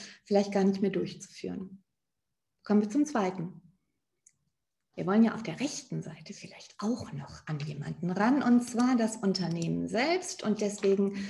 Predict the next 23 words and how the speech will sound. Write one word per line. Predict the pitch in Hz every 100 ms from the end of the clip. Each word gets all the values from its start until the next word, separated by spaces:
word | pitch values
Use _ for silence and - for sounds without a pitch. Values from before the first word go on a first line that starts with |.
| - -
fragen | 208 233 247 226
wir | 214 208
uns | 196 196 196
jetzt, | 185 190 - - -
kann | - 220 247
denn | 226 226 226 220
die | 185 185 190
deutsche | 214 226 226
Strafverfolgung | 220 - 202 196 196 190 185 185 180 175 180
auch | 185 190 190 - -
an | 185 190 175
das | 175 -
Unternehmen | 180 170 170 165 165 160 165
heran? | 165 - - - - _ _ _ _ _ _ _ - _ -
Und |
beginnen | 165 160 226 294
wir |
erstmal | 254 269 - 359 339
mit | 247 - 233
ein | 233
paar | 240 247
Presseauszügen, | - 233 - 208 165 165 - - 190 208 381
weil | 196 220 339